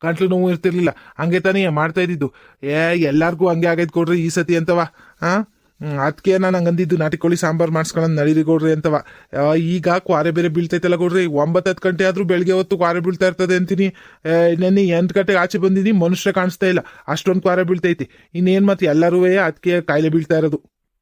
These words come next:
ಹ್ಞೂ ಕಣ್ರಲ್ಲ, ಅದಕ್ಕೆ ಈ ವೆದರ್ ಚೇಂಜ್ ಇಂದನೇ, ಆ, ಹಿಂಗೆಲ್ಲ ಆಯ್ತಾ ಇರೋದು. ಆ, ಡಾಕ್ಟ್ರು ಇನ್ನೇನ್ ಮಾಡ್ತಾರೆ, ಒಂದೊಂದ್ ಮಾತ್ರೆ ಕೊಟ್ಟು ಕಳಿಸ್ತಾರೆ, ಒಂದ್ ಇಂಜೆಕ್ಷನ್ ಕೊಟ್ಟು. ಬಿಡ್ರಿ ಅತ್ತಾಗ ನೋಡೋಣ. ಆ, ನಾಟಿ ಕೋಳಿ ಸಾಂಬಾರ್ ತಿಂದು ಒಂದಿಟ್ಟು ಮುದ್ದೆ ತಿಂದ್ರೆ ಎಲ್ಲ ಸರಿ ಹೋಯ್ತದತ್ತೆ. ಬನ್ನಿ ಹೋಗೋಣ.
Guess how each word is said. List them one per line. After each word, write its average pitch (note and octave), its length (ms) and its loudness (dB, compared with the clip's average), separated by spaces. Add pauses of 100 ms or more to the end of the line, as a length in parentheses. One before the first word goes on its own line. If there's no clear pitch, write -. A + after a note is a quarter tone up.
(440)
ಹ್ಞೂ G3 180 2
ಕಣ್ರಲ್ಲ, G#3+ 320 2 (360)
ಅದಕ್ಕೆ G3 440 0
ಈ F3+ 140 0
ವೆದರ್ E3 320 2
ಚೇಂಜ್ F#3+ 240 0
ಇಂದನೇ, F#3+ 300 0
ಆ, F#3 100 0
ಹಿಂಗೆಲ್ಲ F3 360 2
ಆಯ್ತಾ E3 260 0
ಇರೋದು. F3 380 2
ಆ, E3 960 -2
ಡಾಕ್ಟ್ರು F3+ 480 0
ಇನ್ನೇನ್ F#3 260 0
ಮಾಡ್ತಾರೆ, F3+ 280 0
ಒಂದೊಂದ್ F3+ 220 0
ಮಾತ್ರೆ E3 240 -2
ಕೊಟ್ಟು E3 200 -4
ಕಳಿಸ್ತಾರೆ, F3 360 0
ಒಂದ್ F3 140 0
ಇಂಜೆಕ್ಷನ್ D#3+ 340 -2
ಕೊಟ್ಟು. F3 400 -2 (280)
ಬಿಡ್ರಿ F#3 240 2
ಅತ್ತಾಗ F#3+ 220 0
ನೋಡೋಣ. F3+ 300 2 (280)
ಆ, D#3+ 140 -4
ನಾಟಿ D#3+ 260 -2
ಕೋಳಿ E3+ 180 0
ಸಾಂಬಾರ್ E3 320 -2
ತಿಂದು F3 200 -2
ಒಂದಿಟ್ಟು E3 260 0
ಮುದ್ದೆ D#3+ 260 2
ತಿಂದ್ರೆ E3 680 0
ಎಲ್ಲ E3 200 2
ಸರಿ F3 240 0
ಹೋಯ್ತದತ್ತೆ. D#3 600 0 (320)
ಬನ್ನಿ G3+ 220 4
ಹೋಗೋಣ. F3+ 360 2